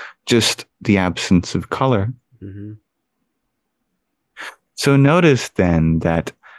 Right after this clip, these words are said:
Speaker 1: when we close our eyes, it is not that we are taking away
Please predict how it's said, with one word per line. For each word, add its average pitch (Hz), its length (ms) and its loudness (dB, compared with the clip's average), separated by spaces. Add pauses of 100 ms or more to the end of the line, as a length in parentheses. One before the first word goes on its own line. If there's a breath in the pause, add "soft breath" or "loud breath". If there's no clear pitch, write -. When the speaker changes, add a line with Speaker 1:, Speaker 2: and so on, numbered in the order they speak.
(160 soft breath)
Speaker 1:
when 147 280 4
we 180 120 4
close 123 360 2
our 110 200 2
eyes, 85 600 -2 (300 soft breath)
it 127 100 2
is 131 180 2
not 135 360 4
that 139 180 0
we 120 140 4
are 110 80 2
taking 117 600 2
away 101 760 4